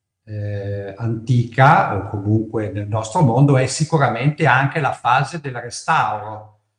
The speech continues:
Ehm, noi vogliamo riportare sempre le opere al, all'antico splendore o allo splendore originario. Nel mio caso, per esempio,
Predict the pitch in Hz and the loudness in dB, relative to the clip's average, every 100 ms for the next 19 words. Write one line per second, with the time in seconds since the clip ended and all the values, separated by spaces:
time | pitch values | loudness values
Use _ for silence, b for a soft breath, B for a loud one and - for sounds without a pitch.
0 | _ _ _ _ - 120 117 117 113 113 | _ _ _ _ -10 -6 -4 -6 -6 -8
1 | 127 151 - _ _ _ _ _ _ _ | -8 -10 -16 _ _ _ _ _ _ _
2 | _ _ _ 131 127 147 165 139 131 139 | _ _ _ -6 0 4 6 6 6 6
3 | 139 139 120 127 131 131 139 143 - 139 | 4 2 -2 0 0 2 2 0 -4 -4
4 | 135 131 135 135 131 127 131 131 147 143 | -2 -2 -4 -4 -2 -4 -8 -6 -4 -2
5 | 147 151 - _ _ _ _ _ - 123 | -2 -4 -8 _ _ _ _ _ -12 -6
6 | 123 123 117 110 - 123 120 113 110 185 | -4 -4 -6 -10 -6 -2 -2 -2 -6 -6
7 | 170 160 139 120 117 117 107 107 107 113 | -4 -2 0 2 2 2 0 0 0 -2
8 | 123 120 123 120 135 131 131 123 120 113 | -2 -2 0 2 2 2 0 0 0 0
9 | 107 107 107 - _ _ _ _ _ _ | -2 -2 -6 -8 _ _ _ _ _ _
10 | 127 127 143 143 135 117 120 135 - 147 | 0 4 4 6 4 4 4 0 2 2
11 | 135 131 131 131 135 151 165 - | 4 2 4 2 4 2 2 0